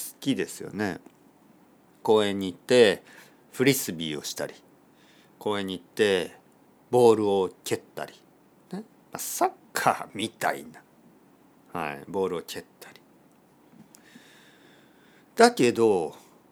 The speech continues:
やっぱり寒い日とか、あの、雨が降っている時とか、まあ、公園に行くことができないですよね。まあ、公園に行くことはできるけど、全然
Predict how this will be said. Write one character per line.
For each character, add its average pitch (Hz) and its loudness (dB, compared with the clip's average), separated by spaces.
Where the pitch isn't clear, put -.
や 160 0
っ 160 -6
ぱ - 4
り - 0
寒 120 -2
い 101 0
日 - -12
と 71 -12
か、 - -16
あ 95 -10
の、 90 -6
雨 127 2
が 85 -6
降 87 -12
っ - -12
て - -10
い 76 -8
る 73 -16
時 - -18
と - -20
か、 80 -6
ま 403 0
あ、 - -4
公 117 4
園 107 0
に 98 -4
行 107 -8
く - -12
こ 113 -2
と 98 -6
が 71 -12
で 98 -6
き - -8
な 85 -6
い 67 -14
で 76 -18
す - -16
よ 101 -6
ね。 135 -4
ま 180 4
あ、 - 0
公 226 2
園 220 -2
に 196 -8
行 170 -10
く - -14
こ 226 2
と 226 2
は - 2
で 110 0
き 214 -4
る 135 -2
け 101 -4
ど、 101 2
全 117 -2
然 117 0